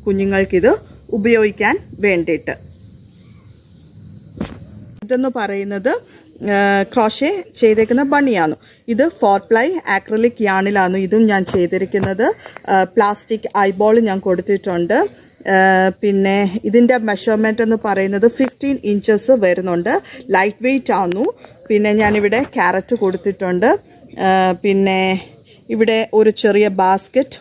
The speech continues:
with tassels, അതുപോലെ തന്നെ ഫ്ലവേഴ്സും ഞാൻ കൊടുത്തിട്ടുണ്ട്. പിന്നെ ഇവിടെ ഞാനൊരു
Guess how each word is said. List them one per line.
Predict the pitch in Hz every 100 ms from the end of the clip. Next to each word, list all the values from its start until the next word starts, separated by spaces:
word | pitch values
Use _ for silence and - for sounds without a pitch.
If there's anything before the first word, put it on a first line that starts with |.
| -
with | 220 247 - -
tassels, | 180 185 - 240 254
അതുപോലെ | - 196 202 208 202
തന്നെ | 202
ഫ്ലവേഴ്സും | 202 214 196 208 208 233 339 - - -
ഞാൻ | 202
കൊടുത്തിട്ടുണ്ട്. | 185 196 180 202 190 185 180 214 415 - - -
പിന്നെ | 220 226 440 - - - -
ഇവിടെ | 220 226
ഞാനൊരു | 220 214 214 220 381